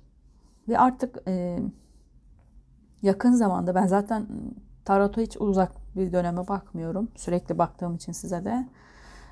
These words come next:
Yani en fazla iki üç ay içerisinde de hayata bambaşka, bambaşka bir gözle bakacaksınız. Yani kartların söylediğine göre yoruyorum. Artık ev, yuva kavramları,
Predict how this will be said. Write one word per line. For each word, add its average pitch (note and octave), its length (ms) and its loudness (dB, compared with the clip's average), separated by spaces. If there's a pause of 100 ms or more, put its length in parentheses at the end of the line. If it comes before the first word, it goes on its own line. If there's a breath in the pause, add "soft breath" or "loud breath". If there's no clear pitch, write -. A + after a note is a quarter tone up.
(300 loud breath)
Yani F#3+ 240 0
en G3+ 160 4
fazla F3+ 320 0
iki G3 220 -4
üç - 140 -6
ay A3+ 80 0
içerisinde E3+ 600 -4
de B3 60 0
hayata F#3 480 2
bambaşka, A3+ 520 2 (280)
bambaşka G#3+ 540 -2
bir G3 60 -2
gözle G3 360 4
bakacaksınız. - 760 -10 (300)
Yani D#3 280 -8 (500)
kartların E3+ 420 0
söylediğine D#3+ 840 -2 (160)
göre D#3 160 -8
yoruyorum. F3+ 580 0 (1800 soft breath)
Artık F#3 480 0
ev, G3+ 240 6
yuva F#3+ 480 2
kavramları, F3 840 -2